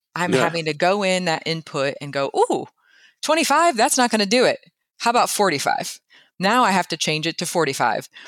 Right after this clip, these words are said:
Speaker 1: which has been the last couple years. Um, so when I do those things in the moment, then they're like, "Oh, yeah, yep, that's exactly right. Okay, great. That looks right. That spend looks right. That home improvements look right." And so they like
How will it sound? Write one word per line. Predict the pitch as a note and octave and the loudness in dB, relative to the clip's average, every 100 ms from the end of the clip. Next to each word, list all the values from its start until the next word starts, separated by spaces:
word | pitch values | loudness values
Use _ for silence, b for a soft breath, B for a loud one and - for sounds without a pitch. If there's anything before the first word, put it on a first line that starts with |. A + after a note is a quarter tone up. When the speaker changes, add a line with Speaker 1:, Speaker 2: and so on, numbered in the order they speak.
| B | B
Speaker 1:
which | D#3+ D3+ | -10 -6
has | D3+ | -6
been | C#3+ C#3 | -6 -4
the | A#2 | -4
last | - - | -2 -4
couple | B2+ - | -6 -10
years. | C3 B2+ A#2 C3 - - | -8 -6 -6 -4 -6 -6
Um, | C#3 A#2 A#2+ - - _ | -8 -8 -10 -18 -20 _
so | - E3+ | -4 -2
when | E3 | -2
I | D3 | -4
do | C3 G3+ | -4 -4
those | F3+ D#3 - | 0 0 -2
things | D3+ D3 C#3+ - - | -4 -4 -4 -6 -10
in | D#3+ | -8
the | C3+ | -8
moment, | C3+ E3 G#3+ C3 A#2 - _ _ _ _ _ - | -6 -6 -4 -6 -10 -14 _ _ _ _ _ -8
then | D#3+ | -4
they're | D#3+ | -2
like, | D3 - | -2 0
"Oh, | F3 | 2
yeah, | D#3 | 2
yep, | C#3+ C#3 - - | 2 0 0 -4
that's | D3 D#3 | -2 0
exactly | C#3 B2+ B2 | -2 -2 -4
right. | A#2 A2 - | -2 -2 -2
Okay, | D3+ C3+ | -4 -2
great. | C3+ - - | -2 -2 0
That | D#3 | -2
looks | D3+ - | -2 -2
right. | C#3+ C3+ - | 0 -2 0
That | C#3+ | -2
spend | - D#3+ D3 | -2 -2 -4
looks | C3+ - | -4 -4
right. | C#3 C3 - | 0 -2 0
That | D3 - B B B | -4 -4 B B B
home | F#3 | -2
improvements | E3+ D#3 D#3+ D#3 D#3 - | -2 -4 -6 -4 -4 -4
look | D3 | -4
right." | C#3+ C#3 C#3 C3 | -2 0 0 -2
And | C#3+ C#3+ | -4 -4
so | - | -4
they | C#3 D3 | -2 0
like | C#3+ C#3+ C3+ - | 2 0 -2 -6